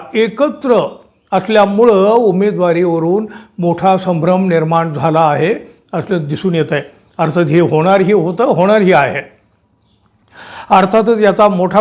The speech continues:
फटका महायुतीला विधानसभेत होणार असं बोललं जाऊ लागलं आहे. अशातच शिंदे गटाकडून आत्तापर्यंत दोन सर्व्हे करण्यात आल्याचं सांगण्यात येत आहे. यात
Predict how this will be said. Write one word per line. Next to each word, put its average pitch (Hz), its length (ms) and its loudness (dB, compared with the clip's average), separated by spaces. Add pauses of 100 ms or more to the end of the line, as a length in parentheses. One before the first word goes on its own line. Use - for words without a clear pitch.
फटका 180 280 0
महायुतीला 190 560 0
विधानसभेत 185 560 -2
होणार 175 260 -2
असं 170 240 0
बोललं 165 260 0
जाऊ 165 180 2
लागलं 160 260 2
आहे. 156 200 0 (560)
अशातच 190 800 2
शिंदे 208 240 -2
गटाकडून 185 680 -2 (460)
आत्तापर्यंत 226 960 0
दोन 247 600 2
सर्व्हे 220 340 0
करण्यात 202 360 -4
आल्याचं 185 320 0
सांगण्यात 170 380 -2
येत 160 140 -2
आहे. - 400 -6 (180)
यात 196 180 4